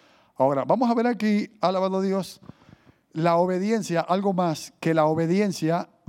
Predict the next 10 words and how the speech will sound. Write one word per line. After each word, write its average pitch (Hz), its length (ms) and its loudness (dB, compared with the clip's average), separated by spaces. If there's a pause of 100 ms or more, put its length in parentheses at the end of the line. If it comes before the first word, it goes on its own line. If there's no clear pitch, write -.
alabado 175 380 2
Dios, 175 340 -2
determina 156 680 -6
la, 170 420 -4 (920)
la 151 380 -2
autenticidad. 151 1800 -2
Estamos 165 280 -4
hablando 175 280 -2
de 160 80 0
ser 160 240 -2